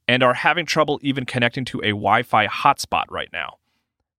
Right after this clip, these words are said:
These are our communities in need. These are the communities we want to help." There are some additional bonuses that will go along with the podcast for those that are able to donate some money.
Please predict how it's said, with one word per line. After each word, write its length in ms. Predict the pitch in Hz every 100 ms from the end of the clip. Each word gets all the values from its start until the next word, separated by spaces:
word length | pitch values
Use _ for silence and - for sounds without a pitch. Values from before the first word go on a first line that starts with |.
| -
These 340 | 135 165 156 -
are 320 | 107 104 101
our 280 | 131 147 160
communities 500 | - 143 143 139 131
in 240 | 123 117
need. 360 | 120 117 95 _ _
These 420 | 117 117 123 123
are 140 | 117
the 80 | 113
communities 520 | - 107 98 98 107
we 80 | 104
want 180 | 104 -
to 80 | 110
help." 260 | 143 - _ _ _ _ _ _ _ _
There 240 | 127 123 -
are 180 | 120
some 260 | 117 131 123
additional 380 | 120 135 131 117
bonuses 640 | 107 123 127 120 117 127
that 160 | - 101
will 80 | 104
go 180 | 113 107
along 220 | 101 98
with 100 | 113
the 80 | 107
podcast 720 | - 98 - 101 101 - -
for 120 | 101
those 440 | 101 98 101 - -
that 180 | 98 95
are 160 | 104
able 220 | 104 101 107
to 80 |
donate 320 | - 104 98 -
some 100 | 98
money. 240 | 95